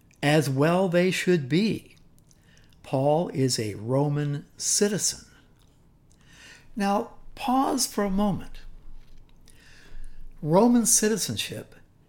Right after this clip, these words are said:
carried important legal rights. Paul could claim to be a citizen,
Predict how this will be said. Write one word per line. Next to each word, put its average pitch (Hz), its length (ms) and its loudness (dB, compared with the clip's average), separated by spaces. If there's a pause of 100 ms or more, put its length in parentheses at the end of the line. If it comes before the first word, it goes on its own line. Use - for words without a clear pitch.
(240)
carried 160 480 0
important 180 720 -4 (120)
legal 139 560 0
rights. - 680 -6 (2250)
Paul 135 240 2
could 90 180 -8
claim 170 400 0
to 277 80 -6
be 196 140 2
a 127 60 2
citizen, 110 580 -4